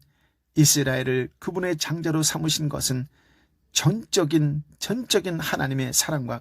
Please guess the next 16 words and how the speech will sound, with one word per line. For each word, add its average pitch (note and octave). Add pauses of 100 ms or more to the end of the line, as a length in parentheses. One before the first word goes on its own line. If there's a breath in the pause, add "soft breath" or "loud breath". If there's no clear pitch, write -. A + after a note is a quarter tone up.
은혜입니다. C#3+ (1200 soft breath)
하나님의 C3+
회복과 C#3
구원을 D#3+
누리는 F#3+
자는 A#2+ (480)
감사와 B2
죄에 D3
대한 D#3
애통하는 F#3+
심령으로 C3+ (360 soft breath)
하나님께 B2
나아갈 A#2
수밖에 -
없습니다. C3 (1120 soft breath)
하나님의 C3+